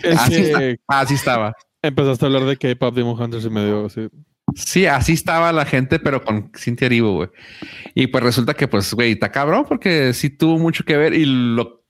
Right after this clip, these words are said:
Speaker 2: y nomás cerrando el tema, güey, es bien cagado, güey, ver toda la gente así de que cuarentas, treintas, cincuentas, güey,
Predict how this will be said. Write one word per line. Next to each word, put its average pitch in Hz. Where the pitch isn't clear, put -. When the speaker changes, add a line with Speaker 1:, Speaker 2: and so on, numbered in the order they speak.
Speaker 2:
y 107
nomás 101
cerrando 131
el 135
tema, 135
güey, 180
es -
bien 123
cagado, 139
güey, 127
ver 117
toda 135
la 139
gente 123
así 120
de 117
que 98
cuarentas, 113
treintas, 120
cincuentas, 123
güey, 180